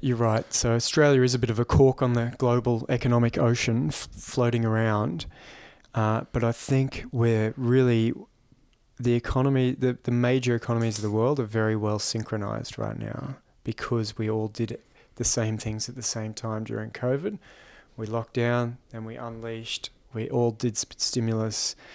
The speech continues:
and, you know, that's why we've had this inflation, we had the supply chain disruptions, and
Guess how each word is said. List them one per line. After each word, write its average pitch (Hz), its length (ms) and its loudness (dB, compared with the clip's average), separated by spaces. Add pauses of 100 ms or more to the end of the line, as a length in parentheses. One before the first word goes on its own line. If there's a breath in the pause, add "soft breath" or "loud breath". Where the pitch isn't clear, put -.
(400 loud breath)
and, 120 760 -2
you 107 80 -4
know, 110 80 -4
that's 113 300 -4
why 113 120 0
we've 110 200 -6
had 110 200 -2
this 110 200 -4
inflation, 123 840 -2 (400 soft breath)
we 101 60 -10
had 104 100 -6
the - 80 -12
supply 117 400 0
chain 113 300 -2
disruptions, 110 880 -6 (580 loud breath)
and 110 420 -2